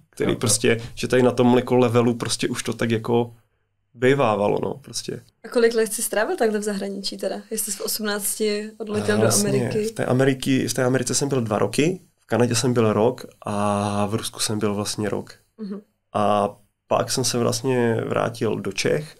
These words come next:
Speaker 1: a hrál jsem čtyři roky kontinentální ligu za Znojmo, což je rakouská liga, kde hrajou italský, maďarský a myslím, že tam byl i slovenský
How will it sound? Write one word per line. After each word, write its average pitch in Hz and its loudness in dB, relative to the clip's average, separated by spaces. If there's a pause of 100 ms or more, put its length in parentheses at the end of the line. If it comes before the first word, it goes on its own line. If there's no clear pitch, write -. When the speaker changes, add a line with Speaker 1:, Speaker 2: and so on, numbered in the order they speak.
Speaker 1:
a 104 0
hrál 110 2
jsem 110 2
čtyři 113 0
roky 104 -4
kontinentální 107 0
ligu 104 -2
za 107 0
Znojmo, 104 2 (480)
což 110 0
je 104 2 (140)
rakouská 110 2
liga, 107 2 (400)
kde 117 2
hrajou 113 4 (160)
italský, 131 2
maďarský 117 2 (540)
a 110 2
myslím, 107 -2
že 113 2
tam 113 2
byl 110 4
i 110 -8
slovenský 135 4